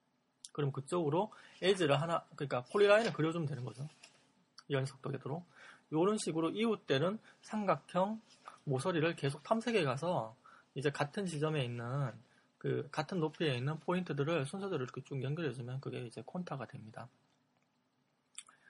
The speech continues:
뭐, 똑같은 방식으로 이제 표고 분석도 마찬가지. 표고 분석도 뭐, 예를 들면 이제 뭐 십, 뭐 백 미터 간격으로 표고 분석을 한다고 했을 경우에 똑같이 교사 계산 들어가고 그 사이에 있는 그 삼각형에 대한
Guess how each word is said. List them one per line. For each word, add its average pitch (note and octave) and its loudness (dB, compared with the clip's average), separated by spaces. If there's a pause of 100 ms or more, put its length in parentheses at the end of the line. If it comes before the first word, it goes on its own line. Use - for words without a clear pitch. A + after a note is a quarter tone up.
(300)
뭐, C#3 0 (120)
똑같은 C#4 2
방식으로 F3 4
이제 D3 2
표고 G#3 0
분석도 D#3 -2
마찬가지. A#2 -6 (520)
표고 A3+ 4
분석도 F#3 0
뭐, B2 -2 (400)
예를 C3 -2
들면 B2 -2
이제 A#2 -4
뭐 A#2 -6
십, F#3+ -4 (260)
뭐 B2+ -4
백 D#3 2
미터 F#3 2
간격으로 B2 2
표고 F3+ -2
분석을 C3+ -2
한다고 D3 -2
했을 - -6
경우에 B2 -4
똑같이 - -2
교사 C3+ -2
계산 C3 -6 (100)
들어가고 A#2+ -2
그 C3+ -12
사이에 C#3 2
있는 A#2+ -4 (400)
그 C3+ 0
삼각형에 C3+ 0
대한 B2 0